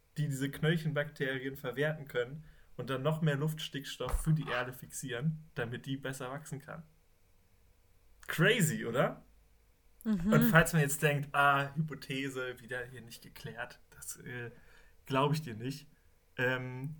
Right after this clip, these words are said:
Speaker 1: man kann quasi, es wurde ein Experiment gemacht, wo man, ähm, Erlen quasi noch mehr,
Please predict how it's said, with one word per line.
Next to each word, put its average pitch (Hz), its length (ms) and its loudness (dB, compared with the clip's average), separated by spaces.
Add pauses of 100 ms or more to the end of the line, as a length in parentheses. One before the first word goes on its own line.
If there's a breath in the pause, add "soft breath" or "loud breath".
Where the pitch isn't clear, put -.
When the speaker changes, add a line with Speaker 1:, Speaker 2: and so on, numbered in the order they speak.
(120)
Speaker 1:
man 139 260 0
kann 156 240 4
quasi, 147 400 0
es - 160 -8
wurde 156 160 4
ein 156 60 0
Experiment 139 580 -4
gemacht, 156 380 0
wo 131 80 -10
man, 127 300 -6 (100)
ähm, 120 420 -4 (680 soft breath)
Erlen 151 440 4
quasi 127 600 -4
noch 151 280 0
mehr, 135 220 0